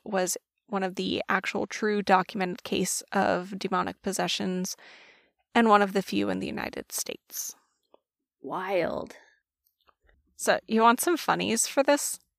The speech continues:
Speaker 2: Yes, please. I could use them.
Speaker 1: <laughs>
Speaker 2: 'Cause, boy.
Speaker 1: So, some of the funnier moments in all of this, um, 'cause <laughs> there, there were a few.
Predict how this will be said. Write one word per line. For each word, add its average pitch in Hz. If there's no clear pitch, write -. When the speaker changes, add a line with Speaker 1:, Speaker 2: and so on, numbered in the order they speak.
Speaker 2:
Yes, 277
please. 180
I 262
could 240
use 160
them. 208
Speaker 1:
<laughs> -
Speaker 2:
'Cause, 208
boy. 190
Speaker 1:
So, 214
some 254
of 311
the 277
funnier 214
moments 226
in 214
all 202
of 220
this, 233
um, 202
'cause -
<laughs> -
there, 277
there 359
were 302
a 285
few. 196